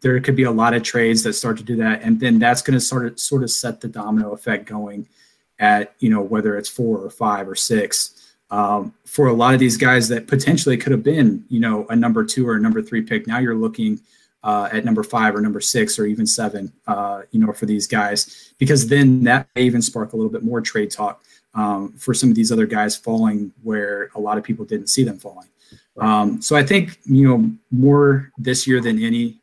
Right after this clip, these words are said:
I think you're gonna get those, those quarterbacks going really early. Uh, and I think that's really gonna start the domino effect, you know, right around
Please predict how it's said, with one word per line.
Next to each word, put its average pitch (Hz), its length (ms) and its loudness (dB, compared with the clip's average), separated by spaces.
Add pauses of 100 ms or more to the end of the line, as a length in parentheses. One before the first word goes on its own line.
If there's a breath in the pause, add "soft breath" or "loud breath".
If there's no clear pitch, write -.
I 113 80 -6
think 123 220 -4
you're 123 100 -4
gonna 123 120 2
get 110 220 -2
those, 110 380 -4
those 117 240 -8
quarterbacks 110 520 -4
going 110 260 -4
really 104 280 -8
early. 104 400 -8 (480 soft breath)
Uh, 101 380 -6
and 110 100 0
I 107 100 0
think 110 240 2
that's 107 260 -2
really 107 280 0
gonna 104 180 -4
start 104 320 -4
the 92 60 -14
domino 98 400 -8
effect, 101 420 -10
you 113 80 -6
know, 104 120 -6
right 101 260 -8
around 101 460 -10